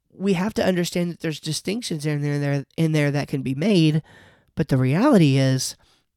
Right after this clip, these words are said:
th-, to think that this was just some sort of demythological-, demythologicalization, excuse me, does not do justice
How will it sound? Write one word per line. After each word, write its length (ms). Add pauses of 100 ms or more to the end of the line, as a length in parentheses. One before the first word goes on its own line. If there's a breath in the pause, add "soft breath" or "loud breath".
(680)
th-, 320 (280)
to 160
think 400
that 460 (140)
this 300
was 180
just 640
some 360
sort 480
of 420 (720 soft breath)
demythological-, 920 (260)
demythologicalization, 1500
excuse 440
me, 180 (520 loud breath)
does 240
not 320
do 160
justice 840